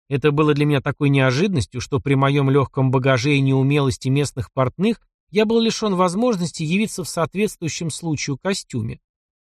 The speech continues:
Приём был настолько милостив, и беседа, между прочим, и на политические темы была такова, что я мог заключить из неё об одобрении и поощрении, занятой мной в Ландтаге позиции.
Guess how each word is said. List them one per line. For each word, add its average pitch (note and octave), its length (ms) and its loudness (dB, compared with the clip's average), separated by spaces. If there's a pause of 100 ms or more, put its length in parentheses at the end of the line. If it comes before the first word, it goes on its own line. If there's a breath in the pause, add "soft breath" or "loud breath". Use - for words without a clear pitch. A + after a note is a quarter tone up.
(680)
Приём A3+ 380 2
был A3 120 4
настолько G#3+ 480 -2
милостив, - 840 -2
и D3+ 120 -2
беседа, G3 480 -2
между B2+ 260 0
прочим, E3+ 500 -2
и C3+ 100 -2
на C3+ 100 4
политические D#3+ 680 -2
темы E3+ 340 0
была C3 240 2
такова, D3 500 0 (340)
что - 180 -6
я A3 100 4
мог A#3 160 2
заключить G3 560 -4
из F#3 120 -4
неё G3+ 220 2
об F3+ 240 0
одобрении G3 640 2
и F#3 120 -2
поощрении, G3 1000 -2
занятой C3+ 540 0
мной C3 260 2
в A#2+ 80 -2
Ландтаге C#3+ 560 0
позиции. C3+ 680 -6